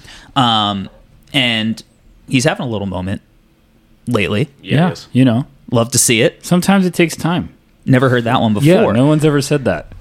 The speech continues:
Speaker 1: Um, but yeah, like I said, even though there's, like, really positive flashes with Bona, there's just also, you know, I, I'm like,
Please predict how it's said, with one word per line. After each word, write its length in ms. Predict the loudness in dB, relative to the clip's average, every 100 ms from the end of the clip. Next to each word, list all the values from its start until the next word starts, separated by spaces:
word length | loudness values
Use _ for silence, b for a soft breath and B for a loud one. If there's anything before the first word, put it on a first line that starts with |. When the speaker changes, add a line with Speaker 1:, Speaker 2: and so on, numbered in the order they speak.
| -6 0
Speaker 1:
Um, 480 | 2 0 -4 -8 -6
but 140 | -2
yeah, 140 | 0 0
like 160 | 0
I 40 | 0
said, 160 | 0 -2
even 300 | -4 -2 0
though 300 | 2 2 0
there's, 400 | 0 0 0 0
like, 160 | 0 0
really 280 | 2 4 2
positive 440 | 0 0 0 -2
flashes 420 | 0 0 0 0 -2
with 140 | 0
Bona, 360 | 0 0 0 -4 _ _ _ -20 -2
there's 280 | 2 2 2
just 400 | -2 -4 -8 -14 _ 0
also, 760 | 0 2 2 4 4 2 -2 -14 _ -20 -20 _ _ _ _ -2
you 120 | 2
know, 220 | 2 2
I, 180 | -2 -6 -4
I'm 140 | 0 2
like, 320 | 0 -2